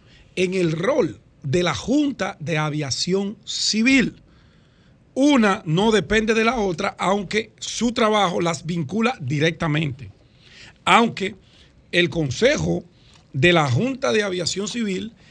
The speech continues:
el idac, forma parte importante. Y ambas son protagonistas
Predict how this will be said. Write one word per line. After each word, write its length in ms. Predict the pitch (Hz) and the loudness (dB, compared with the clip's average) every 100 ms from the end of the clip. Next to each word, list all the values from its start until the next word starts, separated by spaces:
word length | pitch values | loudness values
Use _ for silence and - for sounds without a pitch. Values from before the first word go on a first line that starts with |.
| - | -6
el 160 | 175 170 | -2 0
idac, 440 | 165 185 196 - | 2 2 0 -2
forma 440 | - 170 185 190 127 | -8 -4 -2 -2 -4
parte 360 | 170 170 160 - | -2 -2 -4 -2
importante. 1120 | 170 156 170 151 127 - 185 170 110 - - - _ - - | -2 -2 -4 -6 -6 -2 2 2 0 -6 -18 -20 _ -20 -10
Y 160 | - 143 | -2 2
ambas 540 | 151 247 180 175 90 - _ _ _ | 4 4 0 -6 -10 -18 _ _ _
son 460 | - - 185 226 226 | -12 -4 0 2 0
protagonistas 1400 | - 185 202 262 254 240 233 233 233 214 - 214 - - | -4 -4 4 4 6 4 4 4 2 0 -2 -8 -12 -16